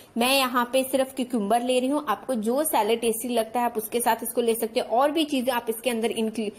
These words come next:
डाल सकते हो salad में। तो just थोड़ा सा आपने इसको apple cider vinegar को इसके ऊपर डाला है, इससे बहुत अच्छा ना tasty सा tangy flavor आ जाता है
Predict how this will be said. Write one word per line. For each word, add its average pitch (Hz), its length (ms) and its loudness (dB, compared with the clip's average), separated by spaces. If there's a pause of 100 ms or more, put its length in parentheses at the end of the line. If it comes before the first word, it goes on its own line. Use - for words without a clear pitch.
(300)
डाल 202 280 4
सकते 233 320 0
हो 240 100 2
salad 220 480 2
में। 285 140 2 (420)
तो 247 80 -6
just 311 360 -2
थोड़ा 294 240 4
सा 302 140 2
आपने 247 220 2
इसको 247 200 0
apple 233 220 0
cider 240 300 2
vinegar 220 360 2
को 247 120 -4
इसके 247 300 0
ऊपर 247 300 0
डाला 233 280 2
है, 262 60 2
इससे 254 260 -4
बहुत 285 300 -2
अच्छा 285 240 -2
ना 311 100 -2
tasty 247 540 -2
सा 285 160 2
tangy 226 480 0
flavor 220 420 2
आ 262 100 4
जाता 247 300 2
है 277 260 0